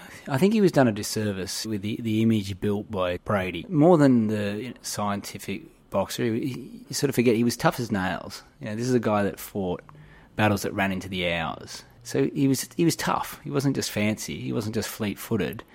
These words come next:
He was built of stern stuff. And I guess despite the whole image, uh, Gentleman Jim, that Gentleman Jim persona, the reality is, like, you look at the way he acted with people, he, he,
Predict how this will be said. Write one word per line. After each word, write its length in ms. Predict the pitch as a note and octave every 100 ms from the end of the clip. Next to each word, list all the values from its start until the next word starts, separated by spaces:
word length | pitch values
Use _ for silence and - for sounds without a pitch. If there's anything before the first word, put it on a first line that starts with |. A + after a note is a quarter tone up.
| - -
He 120 | - D3
was 260 | D#3 - - - - C3
built 180 | D3 C#3
of 80 | G#2
stern 360 | - - A2+ G#2
stuff. 500 | - A#2 F#2 - - - - - - - _ -
And 100 | C3
I 20 |
guess 320 | D3 B2+ - - _ _ _
despite 440 | - - C3+ B2+
the 60 | -
whole 220 | F#2+ A2+
image, 500 | G#2+ A#2+ C#3+ C#3+ -
uh, 160 | G#2 F#2+
Gentleman 540 | F#2 A2 G#2 A2 G#2
Jim, 420 | G2+ G#2+ B2 B2+ B2
that 160 | A2 - -
Gentleman 480 | - A#2 G#2 G#2 G2+
Jim 180 | G#2+ G#2
persona, 540 | G#2+ - G2 A2+ C3+ - - - - _ _ _ _ _
the 140 | A#2
reality 420 | A#2 B2 A#2+ G#2 G2+
is, 120 | G#2
like, 280 | F#2+ - -
you 140 | B2+
look 120 | A#2+ A#2
at 40 |
the 80 | A2+
way 160 | G#2
he 100 | G2+
acted 320 | G2 - G#2+ G#2+
with 160 | G2
people, 300 | - G2+ A#2+
he, 140 | B2+ - _ _ _ _ _
he, 160 | -